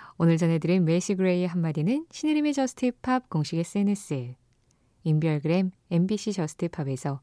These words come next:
이미지로 확인하실 수도 있습니다. 저스트 힙합 오늘 마지막 곡으로 전해드릴 음악은 감성적인, 그래서 편안하게 들을 수 있는 밴드 음악이에요.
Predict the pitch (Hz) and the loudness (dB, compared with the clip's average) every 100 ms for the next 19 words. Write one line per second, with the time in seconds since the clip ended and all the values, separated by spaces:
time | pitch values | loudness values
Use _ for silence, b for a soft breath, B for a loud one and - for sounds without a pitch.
0 | _ _ 156 165 170 156 156 190 208 226 | _ _ 0 2 2 0 -2 -4 -4 -4
1 | 208 190 - 160 170 202 202 185 131 127 | -2 -6 -4 -4 -4 -2 -2 -2 -4 -6
2 | 135 - _ _ _ _ _ _ _ _ | -10 -16 _ _ _ _ _ _ _ _
3 | _ _ _ _ _ _ _ _ _ _ | _ _ _ _ _ _ _ _ _ _
4 | _ _ _ _ _ _ B B B B | _ _ _ _ _ _ B B B B
5 | B B B B - 220 - 269 262 277 | B B B B -2 0 0 -2 0 2
6 | 262 240 233 190 202 262 262 254 233 240 | 4 4 2 2 0 -2 -2 -2 0 -2
7 | 233 202 208 220 220 196 165 156 220 240 | 0 0 0 0 2 0 0 0 0 0
8 | 175 131 - _ _ _ _ - - 156 | 0 -2 -8 _ _ _ _ -14 -4 -2
9 | 165 165 160 143 180 220 262 - _ _ | 0 0 0 -2 -2 -2 -4 -12 _ _
10 | _ _ - 214 240 - 311 311 277 269 | _ _ -6 -4 -4 -4 -2 0 0 -2
11 | 214 202 202 - 175 165 185 196 196 190 | -2 -2 -2 -2 0 0 0 -2 0 0
12 | 165 156 147 147 151 208 | 0 -2 -2 -2 -2 -2